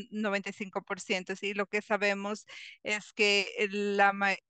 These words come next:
que la mayoría de los, mm, de las personas que fueron, eh, eh, hospitalizadas no tenían récord de haber sido vacunados.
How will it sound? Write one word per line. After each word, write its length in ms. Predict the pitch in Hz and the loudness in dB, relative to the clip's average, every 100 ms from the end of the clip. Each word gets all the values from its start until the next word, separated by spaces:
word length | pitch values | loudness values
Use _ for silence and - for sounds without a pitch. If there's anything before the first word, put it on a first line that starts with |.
| _ - - | _ -20 -8
que 140 | - 208 | 0 2
la 100 | 196 | 2
mayoría 960 | 202 202 202 214 220 208 202 208 202 | 2 2 0 0 2 4 4 4 2
de 380 | 220 196 202 202 | -2 -2 0 0
los, 760 | 196 196 196 196 - - - _ - _ _ _ _ _ _ - - | 0 -2 -2 -2 -6 -14 -20 _ -20 _ _ _ _ _ _ -18 -8
mm, 420 | 226 220 190 180 - - 180 _ | -4 -4 -6 -18 -20 -18 -20 _
de 260 | 180 226 214 | -2 2 4
las 180 | 208 208 | 2 2
personas 540 | 233 196 233 214 - | -2 0 -2 -2 -2
que 100 | 220 | -4
fueron, 500 | - 226 208 208 208 - | 2 4 4 2 0 2
eh, 280 | 214 208 202 190 - _ _ _ _ _ - | 4 4 0 -6 -10 _ _ _ _ _ -2
eh, 460 | 220 202 202 190 - | 2 2 4 2 2
hospitalizadas 840 | 214 226 208 190 208 254 233 214 | -2 -2 0 0 4 8 8 6
no 180 | 247 220 | 2 -2
tenían 840 | 196 220 214 226 226 214 202 208 202 | 2 2 2 2 2 4 4 2 0
récord 540 | 202 202 - 208 185 | 2 2 2 -2 2
de 140 | 202 190 | 4 6
haber 220 | 190 196 | 4 0
sido 260 | 226 202 | -2 0
vacunados. 840 | 196 190 196 196 180 170 147 196 | 0 0 0 2 4 2 -2 -10